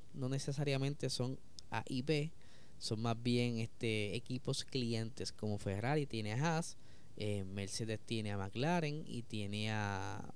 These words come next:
a Williams. Pero entonces McLaren es bien, eh, anti equipos B. A ellos no les gusta esa filosofía, pero entonces ahora con la llegada de Wolves se está especulando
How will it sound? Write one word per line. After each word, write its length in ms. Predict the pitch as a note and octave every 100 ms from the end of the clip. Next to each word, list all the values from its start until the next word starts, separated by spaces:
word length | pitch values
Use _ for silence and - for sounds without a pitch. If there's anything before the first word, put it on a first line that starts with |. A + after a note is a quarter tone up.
| -
a 160 | - B2+
Williams. 680 | A#2 D#3 A#3+ D3 D#3+ - - - - -
Pero 140 | - C#3
entonces 420 | D3+ G#3+ A3+ G3+
McLaren 460 | F#3 D#3 F3 G#3 G#3
es 140 | E3
bien, 360 | F3+ G3 G3+ - - - -
eh, 180 | C#3+ -
anti 720 | - D3+ D3 - D3+ C#3 C3+ -
equipos 580 | C#3 - C3+ B2+ A#2+ -
B. 240 | B2+ A2
A 20 |
ellos 200 | G#2 C#3+
no 100 | E3
les 140 | D#3+ C#3+
gusta 280 | D3 - D3
esa 160 | C#3
filosofía, 720 | - D#3 D3+ F3 - A#2+ A#2+
pero 240 | A#2 A#2 A#2
entonces 320 | A#2+ C#3+ -
ahora 220 | D#3+ E3
con 140 | - C#3
la 80 |
llegada 400 | A#2+ A2 A#2+ C#3+
de 100 | D#3
Wolves 380 | D#3 G3 G#3+ - - - - -
se 160 | -
está 140 | - A#2
especulando 760 | - C#3+ D3+ E3+ F#3+ F3 D#3